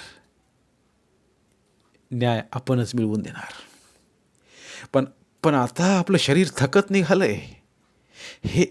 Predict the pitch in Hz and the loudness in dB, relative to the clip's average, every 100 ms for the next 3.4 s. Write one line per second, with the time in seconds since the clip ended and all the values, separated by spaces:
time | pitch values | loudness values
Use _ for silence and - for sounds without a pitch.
0 | 143 156 170 175 196 208 160 147 190 254 | 2 2 4 6 6 6 4 4 4 2
1 | 254 269 262 254 208 - - _ _ _ | 2 0 0 0 0 -2 -16 _ _ _
2 | _ _ _ _ _ _ _ _ _ _ | _ _ _ _ _ _ _ _ _ _
3 | _ _ 107 113 | _ _ -6 -4